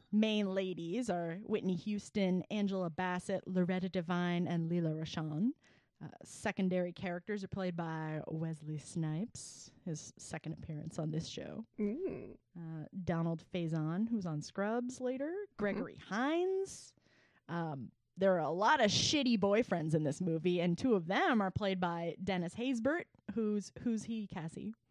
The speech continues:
Speaker 2: He's the Allstate guy.
Speaker 1: Uh-huh. And Mike Kelty Williamson, who's best known for playing Bubba in Forrest Gump.
Speaker 2: Yay.
Speaker 1: So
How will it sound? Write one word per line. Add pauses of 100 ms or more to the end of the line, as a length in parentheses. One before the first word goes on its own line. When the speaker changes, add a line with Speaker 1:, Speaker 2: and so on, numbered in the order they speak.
(600)
Speaker 2:
He's
the
Allstate
guy. (520)
Speaker 1:
Uh-huh. (520)
And
Mike
Kelty
Williamson,
who's
best
known
for
playing
Bubba (140)
in
Forrest
Gump. (640)
Speaker 2:
Yay.
Speaker 1:
So